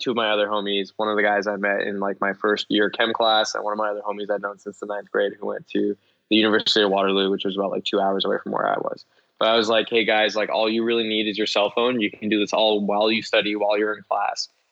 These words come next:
and I'll pay you pretty well for it too." And they're like, "Cool, I get paid. I get paid to just use my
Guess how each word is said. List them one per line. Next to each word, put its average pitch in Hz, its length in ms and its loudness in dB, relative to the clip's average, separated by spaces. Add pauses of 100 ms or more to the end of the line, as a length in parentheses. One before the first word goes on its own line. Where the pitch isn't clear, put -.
and 104 80 4
I'll 110 80 2
pay 117 120 2
you 117 140 6
pretty 107 160 2
well 98 260 2
for 92 140 0
it 87 100 -4
too." 98 220 -2
And 95 100 -2
they're 107 120 2
like, 101 260 2 (440)
"Cool, 131 200 2
I 113 60 4
get 110 200 -2
paid. 110 380 0
I 120 60 0
get 113 180 -2
paid 117 200 0
to 110 80 -8
just 107 200 -6
use 107 140 0
my 107 120 0